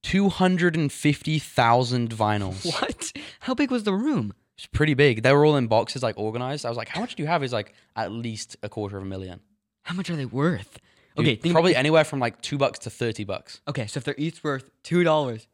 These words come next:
Speaker 1: Yeah.
Speaker 2: half a million
Speaker 1: Yeah.
Speaker 2: dollars. Holy moly.
Speaker 1: Yeah.
Speaker 2: Did you, so you didn't die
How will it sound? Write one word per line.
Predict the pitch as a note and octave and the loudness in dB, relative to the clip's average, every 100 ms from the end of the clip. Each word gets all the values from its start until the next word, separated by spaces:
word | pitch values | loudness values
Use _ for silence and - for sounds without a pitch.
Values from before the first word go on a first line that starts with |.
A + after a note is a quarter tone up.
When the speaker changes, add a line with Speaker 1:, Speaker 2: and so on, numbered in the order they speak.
| _ - | _ -8
Speaker 1:
Yeah. | |
Speaker 2:
half | A2 - | -8 -6
a | |
million | B2 G#2+ A2 G#2+ | -6 -6 -6 -6
Speaker 1:
Yeah. | |
Speaker 2:
dollars. | G#2 - _ _ _ _ | -8 -10 _ _ _ _
Holy | - E3+ D3 A2+ | -4 -2 -2 -4
moly. | A#2+ D#3+ C#3+ G#2+ | -6 -6 -6 -8
Speaker 1:
Yeah. | G#2 - _ | -10 -12 _
Speaker 2:
Did | C3 A#2 | -8 -6
you, | B2 | -6
so | A2 B2+ | -2 0
you | |
didn't | C#3 B2+ | 2 4
die | A2+ F#2+ | 4 2